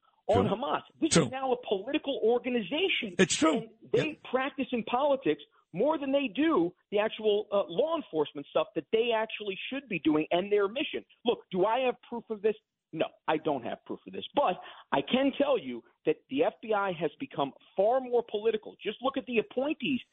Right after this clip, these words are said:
Speaker 1: that have been in there. Look at Page, look at Strzok, look at everything that they have said that has been released.
Speaker 2: All true.
Speaker 1: These are political actors now. These are not law enforcement people,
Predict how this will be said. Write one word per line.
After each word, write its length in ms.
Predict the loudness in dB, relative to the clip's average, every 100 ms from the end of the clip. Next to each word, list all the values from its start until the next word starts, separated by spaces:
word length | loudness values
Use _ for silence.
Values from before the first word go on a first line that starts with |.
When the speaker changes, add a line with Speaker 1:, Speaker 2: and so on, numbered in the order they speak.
| _ 0
Speaker 1:
that 140 | 2
have 180 | 2 2
been 160 | 2 2
in 100 | 2
there. 160 | 0 2
Look 160 | 0
at 160 | 0 0
Page, 320 | 0 0 -2 -6
look 240 | -2 -2
at 80 | -2 -8 -4
Strzok, 220 | -2 -2
look 180 | -4 -2
at 80 | 0
everything 440 | 0 -2 -8 -6 -4
that 100 | 2
they 140 | 2
have 100 | 2 -2 -4
said 180 | -2
that 140 | -2 -2
has 100 | -4 0
been 180 | -2
released. 320 | -2 -8 -8 -10 -2
Speaker 2:
All 120 | -2
true. 180 | 2 0
Speaker 1:
These 140 | 2
are 60 | -2
political 560 | -2 -4 -4 0 0
actors 340 | 0 -2 -8 -4
now. 140 | -4 -2
These 180 | -6 -2
are 60 |
not 220 | -2 -2 0
law 260 | 2 2
enforcement 560 | -2 -4 -4 -2 -8 -6
people, 280 | -4 -2